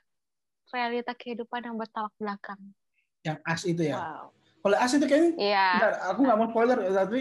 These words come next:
Speaker 2: jangan ini, itu cuma te-, tebakanku dari trailer. Itu ada
Speaker 1: Aha.
Speaker 2: dirinya yang lain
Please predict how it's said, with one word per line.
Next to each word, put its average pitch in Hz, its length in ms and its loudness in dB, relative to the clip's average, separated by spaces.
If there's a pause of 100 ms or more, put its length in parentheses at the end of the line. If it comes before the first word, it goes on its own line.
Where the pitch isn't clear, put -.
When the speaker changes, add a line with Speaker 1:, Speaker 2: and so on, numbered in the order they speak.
(100)
Speaker 2:
jangan 190 240 -2
ini, 220 180 0
itu 208 220 -4
cuma 196 160 -4
te-, 185 240 -2
tebakanku 196 480 -2
dari 190 160 0
trailer. 185 480 -4 (400)
Itu 226 240 -4
ada 196 400 0
Speaker 1:
Aha. 226 280 -2 (200)
Speaker 2:
dirinya 220 460 2
yang 208 180 2
lain 180 400 0